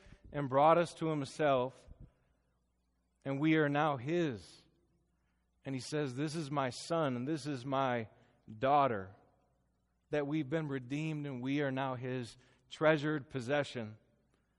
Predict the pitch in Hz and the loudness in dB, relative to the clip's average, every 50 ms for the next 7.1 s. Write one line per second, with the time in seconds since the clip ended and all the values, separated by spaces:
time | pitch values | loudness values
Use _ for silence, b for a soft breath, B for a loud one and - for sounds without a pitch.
0 | _ _ _ _ _ _ _ - 127 131 156 175 175 156 - - 175 170 165 165 | _ _ _ _ _ _ _ -4 0 2 4 4 4 4 2 2 2 2 2 2
1 | 151 143 - - 160 165 165 151 147 143 131 120 131 139 151 160 151 147 151 143 | 0 0 2 2 2 4 4 4 2 0 0 0 2 4 6 6 6 4 2 0
2 | 131 139 131 131 - - - 175 175 139 135 139 139 131 131 127 127 127 127 - | 0 0 -2 -6 -6 -2 -2 0 0 0 0 0 0 0 0 0 0 0 0 -2
3 | - - - - - - 127 117 113 117 113 104 107 107 110 107 104 101 101 - | -4 -4 -4 -4 -4 -6 -6 -6 -6 -6 -8 -8 -8 -8 -8 -8 -10 -12 -14 -16
4 | _ _ _ _ _ _ _ _ _ _ _ _ _ _ _ _ _ _ _ _ | _ _ _ _ _ _ _ _ _ _ _ _ _ _ _ _ _ _ _ _
5 | _ _ _ _ _ _ _ _ _ _ _ _ _ _ - 135 139 147 - - | _ _ _ _ _ _ _ _ _ _ _ _ _ _ -4 -2 0 0 -2 -2
6 | 143 139 143 143 139 135 123 131 139 139 135 131 113 113 117 127 131 127 - - | -4 -2 0 2 0 0 0 -2 -2 -2 -2 -2 -4 -6 -8 -8 -8 -8 -10 -16
7 | - | -20